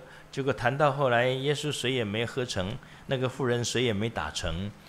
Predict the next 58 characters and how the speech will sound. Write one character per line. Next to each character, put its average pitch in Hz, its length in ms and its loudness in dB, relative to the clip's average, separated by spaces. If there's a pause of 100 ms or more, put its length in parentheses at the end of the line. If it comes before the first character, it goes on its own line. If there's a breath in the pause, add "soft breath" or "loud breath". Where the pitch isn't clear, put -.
(140 loud breath)
这 113 140 -6
个 117 140 0
在 127 120 2
四， - 220 -6
二 147 140 2
十 120 100 0
八 131 220 4
节 117 180 -2
就 127 80 -2
是 113 80 0
说， 120 220 -2 (240 loud breath)
那 151 180 6
妇 147 240 -2
人 117 180 0
就 127 220 2 (200 loud breath)
留 120 340 2
下 143 240 8
水 98 240 -2
罐 110 240 2
子 82 160 -6
了。 71 160 -6 (280 loud breath)
她 120 200 0
要 139 140 -2
干 127 200 2
嘛 110 160 4
已 101 60 0
经 110 160 -4
忘 107 200 0
记 92 200 -4
了。 73 120 -6 (460 loud breath)
那 117 100 -2
么 113 360 2 (220)
往 104 300 0
城 120 240 -2
里 98 120 -2
去， 104 360 0 (280 loud breath)
对 135 160 2
众 120 280 0
人 117 160 0
说 135 260 2
：“你 123 100 -2
们 139 180 0
来 131 160 4
看， 120 460 4 (320 loud breath)
有 123 120 2
一 196 100 8
个 196 140 6
人 156 380 4
将 180 220 2
我 135 100 2
素 175 240 0
来 156 140 6
所 139 240 -4
行 139 180 -4
的 160 60 -4
一 - 160 -6
切 151 260 -2
事 156 360 -2